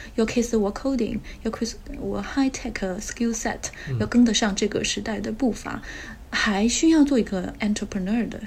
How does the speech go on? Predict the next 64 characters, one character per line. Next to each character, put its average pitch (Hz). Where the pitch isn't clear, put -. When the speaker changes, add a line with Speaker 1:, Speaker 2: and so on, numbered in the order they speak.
Speaker 1:
一 214
个， 190
有 202
entrepreneurship， 220
就 208
你 196
对 240
自 247
己 -
的 -
Speaker 2:
其 135
实 156
搿 170
是， 196
Speaker 1:
copyright。 170
Speaker 2:
搿 -
是 175
我 156
另 120
外 139
一 110
点 98
哦， -
我 123
从 135
另 101
外 117
一 120
只 120
角 -
度 98
讲， 85
Speaker 1:
嗯。 -
Speaker 2:
其 104
实 104
所 -
有 151
成 107
功 123
的 110
艺 98
术 92
家， 98
勿 101
管 131
是 107
新 123
时 110
代 101
还 101
是 92
旧 104
时 104
代， 90
伊 92
拉 104
侪 107
是 90
成 98
功 90
的 82
entrepreneur。 87
Speaker 1:
都 269
有， 185